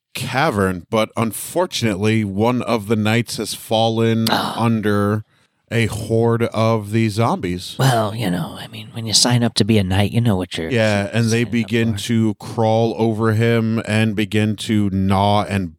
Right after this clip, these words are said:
Speaker 1: bite and chew at the armor and expose flesh and eat off fingers
Speaker 2: Are,
Speaker 1: and
Speaker 2: are they cl-, is that one any close to any of us?
Speaker 1: No.
Speaker 2: Fuck.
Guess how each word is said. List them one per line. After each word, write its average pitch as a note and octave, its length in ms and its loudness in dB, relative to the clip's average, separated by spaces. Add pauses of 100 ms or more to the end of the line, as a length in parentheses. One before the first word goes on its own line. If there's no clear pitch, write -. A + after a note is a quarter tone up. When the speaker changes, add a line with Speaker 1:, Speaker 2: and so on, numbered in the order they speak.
Speaker 1:
bite G#2 340 0
and F#2+ 140 0
chew G2 720 0 (180)
at G2 240 0
the - 200 -2
armor G2 560 2
and G2 100 2
expose G#2 500 -2
flesh G2+ 600 -2
and F#2 260 0 (1040)
eat A#2 160 2
off G2+ 220 2
fingers G2+ 880 0
Speaker 2:
Are, A#2 100 0
Speaker 1:
and F#2 340 -2
Speaker 2:
are G#2+ 120 2
they G#2+ 200 2
cl-, G#2 240 -4
is G#2 180 -2
that G2+ 200 -2
one G#2 260 0
any G2+ 220 0 (240)
close G#2 340 0
to - 100 0
any G#2 180 2
of G2+ 100 0
us? B2+ 360 -2 (380)
Speaker 1:
No. D#3 200 -4 (720)
Speaker 2:
Fuck. - 180 -18